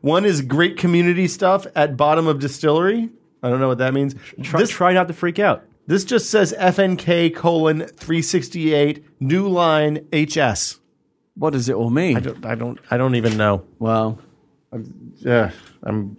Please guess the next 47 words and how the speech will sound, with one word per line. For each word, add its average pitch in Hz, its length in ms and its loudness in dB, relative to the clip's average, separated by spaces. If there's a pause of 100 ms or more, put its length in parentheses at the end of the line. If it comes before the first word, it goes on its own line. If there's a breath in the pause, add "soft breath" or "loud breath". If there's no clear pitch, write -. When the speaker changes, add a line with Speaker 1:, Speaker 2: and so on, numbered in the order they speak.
Speaker 3:
who 170 100 2
knows 143 220 2
what 123 140 0
goes 120 220 2
on 113 120 0
in 110 120 -2
their 107 100 -2
Speaker 1:
and 104 120 -4
then, 104 60 0
Speaker 3:
minds? 104 500 -6
Speaker 1:
and 127 140 -8
then 143 140 -6
there's 131 200 -4
some 117 140 -8
pictures 120 480 -2
over 101 160 0
here 101 160 2
of 98 80 0
a 95 60 -2
squirrel 113 640 2
and 110 180 -2
a 101 60 -4
grape, 104 360 -4 (260)
grape 110 240 -2
blow 107 200 -2
grape. 98 240 -8
Speaker 3:
They 185 60 0
should 214 160 -2
really 427 220 0
clean 202 220 0
up 175 200 0
after 131 260 0
themselves. 107 640 -2
Speaker 1:
I, - 40 -14
what, 190 320 -6
I 180 100 0
mean, 208 180 0
if 196 220 -2
the 220 140 2
interns 233 300 0
aren't 180 120 2
gonna 160 120 0
clean 151 240 2
up, 139 200 2
who 170 180 2
fucking 151 420 -2
will? 98 300 -2